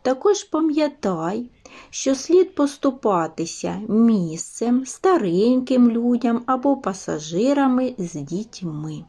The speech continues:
Уважно прислухайся до оголошень водія для того, щоб не пропустити своєї зупинки.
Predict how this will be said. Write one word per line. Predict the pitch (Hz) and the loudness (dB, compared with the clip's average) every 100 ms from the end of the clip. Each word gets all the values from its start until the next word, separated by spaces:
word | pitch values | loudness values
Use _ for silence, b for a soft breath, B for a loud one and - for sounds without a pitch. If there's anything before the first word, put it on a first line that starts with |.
| _ _ _ - _ _ _ _ B B B B B B B B _ _ _ _ _ _ _ _ _ _ - 466 - | _ _ _ -20 _ _ _ _ B B B B B B B B _ _ _ _ _ _ _ _ _ _ -20 -6 0
Уважно | 320 427 415 349 | 4 2 2 -2
прислухайся | 339 330 - 311 294 - 160 160 - 214 | 0 -2 0 -2 -2 -4 -4 -4 -4 -4
до | 202 247 | 2 4
оголошень | 233 190 160 170 269 277 277 226 | 4 2 -2 0 0 0 0 2
водія | 247 240 254 233 165 147 - - | 2 0 0 0 -2 -6 -8 -8
для | 190 196 | -2 -2
того, | 202 294 302 285 | 0 0 0 2
щоб | 277 - 294 | 0 -2 2
не | 311 | 2
пропустити | 277 254 214 - - - - 180 269 269 254 | 2 0 -2 -4 -12 -10 -2 0 0 0 -4
своєї | - 185 143 151 160 240 240 233 - | -4 -4 -4 -2 0 2 2 0 -4
зупинки. | 170 - 190 196 - 180 151 135 - - | -8 -6 -6 -6 -4 -2 -2 -8 -12 -14